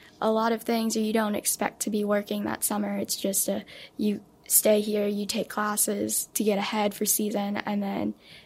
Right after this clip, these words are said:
you just, like, train here. And so it was a really cool opportunity getting to see kind of life after gymnastics. I mean, I still trained, um,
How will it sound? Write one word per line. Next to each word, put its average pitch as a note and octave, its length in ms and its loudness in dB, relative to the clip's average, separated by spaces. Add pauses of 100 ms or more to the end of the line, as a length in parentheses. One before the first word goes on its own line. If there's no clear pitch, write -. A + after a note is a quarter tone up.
(100)
you G#3+ 120 2
just, G#3 240 2
like, G3+ 240 -2 (340)
train - 300 -4
here. G#3 380 -4 (260)
And A3+ 140 2
so B3 120 4
it B3 60 4
was C4 180 2 (120)
a B3 60 2
really C4+ 340 6
cool C4 200 2
opportunity A3 760 0
getting G#3+ 340 0
to G#3+ 100 -2
see G#3+ 220 0
kind G#3 200 -4
of G3+ 140 -8
life G3+ 260 -2
after A3 300 -2
gymnastics. A#3 720 -2 (380)
I G#3+ 80 2
mean, A3 140 4
I A3 80 2
still C4 200 8
trained, A3+ 520 2 (180)
um, A3 320 0